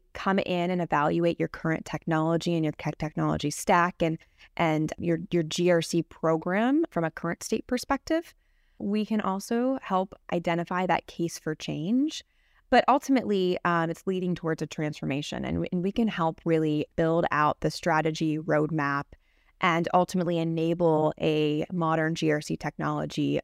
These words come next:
um, for, for, um, your, your company. So any of the, the above,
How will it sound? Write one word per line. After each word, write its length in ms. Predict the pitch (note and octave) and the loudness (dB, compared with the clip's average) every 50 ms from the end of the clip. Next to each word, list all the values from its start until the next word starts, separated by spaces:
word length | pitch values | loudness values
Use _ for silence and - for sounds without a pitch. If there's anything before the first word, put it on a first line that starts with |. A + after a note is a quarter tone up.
| - | -4
um, 200 | - D2+ - - - | -4 -4 -4 -6 -8
for, 580 | - - F3+ E3+ - - D#2+ D#2 - C#2+ - - | -6 -4 -2 0 2 2 4 4 2 2 0 -2
for, 400 | - F2 F#2+ F2+ D#2+ D#2+ - - - | -2 0 2 2 2 2 2 2 0
um, 240 | E2 D2+ C2+ - F#2+ | 0 0 0 0 0
your, 420 | F#2+ F#2+ C2 C#2+ - - - - - - | 0 2 2 2 2 2 2 0 -2 -4
your 140 | - - - - - _ _ | -4 -4 -6 -8 -14 _ _
company. 540 | - C4 - - - - - - - F#3+ - _ _ _ _ | -10 -10 -8 -8 -10 -12 -10 -10 -10 -10 -12 _ _ _ _
So 180 | - - - - | -2 -2 0 2
any 200 | F4 F4+ E4+ E4 | 2 2 4 2
of 60 | D4+ A3 | 2 2
the, 240 | A3+ G#3 G3 F3+ - | 4 4 4 4 2
the 140 | F3+ G3 F#3 | 2 0 0
above, 460 | E3 F3 D#3+ D#3+ D#3 F3+ A3+ B3+ | 2 2 2 2 2 2 0 -2